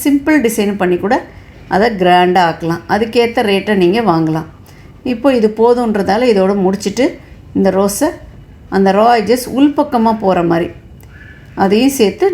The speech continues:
நல்லா ஒரு நாலு தையல் போட்டுக்கணும். ஏன்னா அது தைக்கும்போது வெளியே வந்துடக்கூடாது, அது தெரியக்கூடாது.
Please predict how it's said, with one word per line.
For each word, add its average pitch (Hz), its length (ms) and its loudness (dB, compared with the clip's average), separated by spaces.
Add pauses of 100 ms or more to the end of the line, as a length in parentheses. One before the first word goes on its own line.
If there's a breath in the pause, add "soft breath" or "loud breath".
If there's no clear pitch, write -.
(100)
நல்லா 185 200 2 (120)
ஒரு 254 120 0 (140)
நாலு 180 180 2 (100)
தையல் 185 300 0
போட்டுக்கணும். 160 420 -4 (680 loud breath)
ஏன்னா 233 140 2 (100)
அது 208 100 -2 (100)
தைக்கும்போது 247 500 0 (120)
வெளியே 208 260 2
வந்துடக்கூடாது, 180 540 0 (100)
அது 202 80 -4 (100)
தெரியக்கூடாது. 175 520 -2